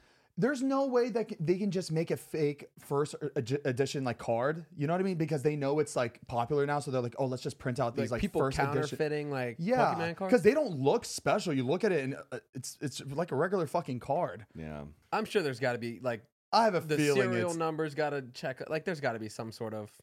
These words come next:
Speaker 2: way to tell.
Speaker 1: I don't think there is even serial numbers on cards, is there?
Speaker 2: Yeah, they're numbered.
Speaker 3: Yeah, they're numbered.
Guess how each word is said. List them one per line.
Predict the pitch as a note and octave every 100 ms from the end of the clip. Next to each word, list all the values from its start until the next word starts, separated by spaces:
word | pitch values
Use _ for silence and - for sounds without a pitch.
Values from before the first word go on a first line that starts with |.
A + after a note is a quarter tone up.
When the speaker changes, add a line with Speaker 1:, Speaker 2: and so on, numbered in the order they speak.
| _
Speaker 2:
way | A#2+ A#2
to | G#2
tell. | C3+
Speaker 1:
I | F3+
don't | A3+
think | A#3
there | F3+
is | F3+ D#3 C3+ B2+
even | D#3 C#3+
serial | - E3+
numbers | D3+ C#3+ C3
on | A#2 D3
cards, | D3 A2 G#2 A2+
is | A#2+
there? | F3 F#3+ _ _ _ _ _ _ B2
Speaker 2:
Yeah, | D3+
they're | A2+ C3+
numbered. | G#2+ G2 G2+ -
Speaker 3:
Yeah, | A2 F2
they're | F#2+
numbered. | F2+ D#2 C2+